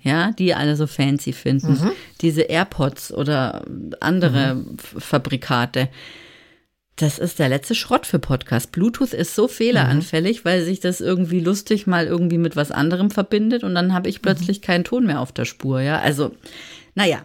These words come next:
Speaker 1: das sind also quasi so meine Fails mit, ähm, du hast deine Gäste nicht ausreichend oder nicht gut genug, ähm, gebrieft, sozusagen. Und seitdem nehme ich mir
Speaker 2: Und
Speaker 1: dafür
Speaker 2: liebe
Speaker 1: immer ein
Speaker 2: Hörer,
Speaker 1: bisschen mehr
Speaker 2: bleibt,
Speaker 1: Zeit.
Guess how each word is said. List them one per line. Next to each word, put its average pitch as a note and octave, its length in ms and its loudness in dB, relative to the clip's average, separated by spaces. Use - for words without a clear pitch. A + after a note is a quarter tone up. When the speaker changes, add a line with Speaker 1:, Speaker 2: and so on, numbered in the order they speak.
Speaker 1:
das F3 160 2
sind A3 160 2
also F3 240 2
quasi E3 400 0
so E3 220 0
meine E3 680 2
Fails F3 640 0
mit, D#3 380 0
ähm, D3+ 280 2
du D#3 140 2
hast D#3+ 200 0
deine D3+ 200 2
Gäste C#3+ 300 0
nicht A#2+ 180 2
ausreichend C3 640 0
oder C3 160 0
nicht C3+ 220 0
gut C3+ 180 -2
genug, B2+ 540 -2
ähm, A#2+ 340 -2
gebrieft, C#3 720 -2
sozusagen. B2 760 -2
Und D3 120 2
seitdem D3+ 300 2
nehme D3 200 2
ich C#3+ 100 -4
mir D3 100 0
Speaker 2:
Und C3 80 -4
Speaker 1:
dafür C3 220 2
Speaker 2:
liebe C#3+ 120 4
Speaker 1:
immer C3+ 100 4
ein D3 60 4
Speaker 2:
Hörer, F3 60 2
Speaker 1:
bisschen D#3+ 240 4
mehr B2+ 80 2
Speaker 2:
bleibt, - 80 -10
Speaker 1:
Zeit. - 440 -4